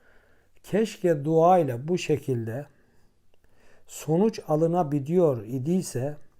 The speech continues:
doksan bin hektarlık alan yanıncaya kadar bekleyip yandıktan sonra duaya amin demek niye böyle oldu?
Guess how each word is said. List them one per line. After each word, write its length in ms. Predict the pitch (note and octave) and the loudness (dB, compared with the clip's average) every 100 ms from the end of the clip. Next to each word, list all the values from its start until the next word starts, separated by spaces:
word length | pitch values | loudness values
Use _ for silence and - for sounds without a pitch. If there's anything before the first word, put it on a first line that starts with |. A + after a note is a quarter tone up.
| - - _ _ _ _ _ - - | -20 -20 _ _ _ _ _ -20 2
doksan 580 | F3 F3 - A3 G#3+ F3 | 2 2 -2 -4 -2 -2
bin 420 | D#3 C#3+ C3 A#2 - - - | -4 -4 -8 -10 -16 -20 -16
hektarlık 840 | - D#3 - - E3 E3 E3+ G#3 - | -4 -2 -2 -2 0 0 0 -4 -6
alan 380 | D3+ D#3 F#3 E3 | -6 -2 -2 -4
yanıncaya 920 | C3 C#3 D#3 F#3 F#3 C#3+ C#3+ C3 B2 | -4 -2 -2 0 -2 -2 -4 -4 -6
kadar 460 | - D#3 C#3 B2+ - - | -4 -4 -4 -8 -12 -4
bekleyip 580 | D#3 D3+ D3 F#3 G#3+ C#3 | -2 -2 -2 -2 -4 -6
yandıktan 800 | C3 D3+ E3 F3 F3+ - G3 | -4 -2 -2 -4 -6 -6 -4
sonra 460 | F#3 - D3 C#3 B2 | -4 -4 -4 -4 -6
duaya 640 | D3+ D3+ D3 D#3+ F3 D#3 - _ _ - - _ _ - _ - - | -2 -2 0 0 0 -4 -14 _ _ -20 -20 _ _ -20 _ -18 -2
amin 540 | D#3+ D#3 E3 F3+ D3 | 0 2 2 0 0
demek 560 | C#3+ C#3+ F#3+ G3 - - _ _ _ _ _ _ _ _ _ _ _ _ _ _ | 0 0 -2 -4 -16 -20 _ _ _ _ _ _ _ _ _ _ _ _ _ _
niye 540 | C#3 C#3+ E3 G#3+ B3+ F#3 | -6 -2 2 6 6 6
böyle 240 | D#3 C3+ | 4 2
oldu? 500 | C3 C#3+ C3 C3+ A#2+ | -4 -8 -8 -10 -12